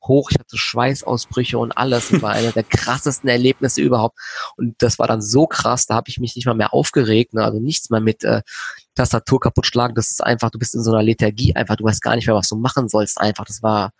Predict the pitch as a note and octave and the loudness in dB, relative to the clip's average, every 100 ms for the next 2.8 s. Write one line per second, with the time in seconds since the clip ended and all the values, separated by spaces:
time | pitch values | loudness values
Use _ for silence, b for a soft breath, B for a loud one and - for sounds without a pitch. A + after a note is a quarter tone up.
0 | b b _ G2+ A2 B2 C3+ C#3 - A2+ | b b _ -6 -2 2 2 0 -8 -8
1 | A2 B2+ B2+ A2 A2 - G#2+ A2+ A2 G#2+ | 0 0 0 -2 -2 0 -2 -2 -4 -6
2 | G#2+ A#2 D#3+ - B2 A2+ B2 | -6 -2 -2 0 2 2 2